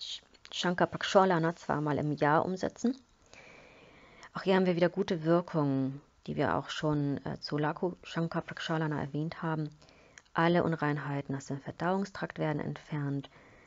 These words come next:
Das Blutsystem wird nochmal schön durchgereinigt. Und was hier auch nochmal bei der großen Darmsanierung passiert ist, dass du deinen Geist verschärfst, ein leichteres Lebensgefühl hast.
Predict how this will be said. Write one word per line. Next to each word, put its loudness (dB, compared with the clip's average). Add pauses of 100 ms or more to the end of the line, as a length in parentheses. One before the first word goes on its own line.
Das -20
Blutsystem -2
wird -4
nochmal -2
schön 0
durchgereinigt. -4
Und -6
was -6
hier -2
auch -8
nochmal -4
bei 0
der 0 (440)
großen 0
Darmsanierung 0
passiert -6
ist, -4
dass -6
du -8
deinen -2
Geist -4
verschärfst, -10 (420)
ein 0
leichteres 0
Lebensgefühl -4 (160)
hast. -18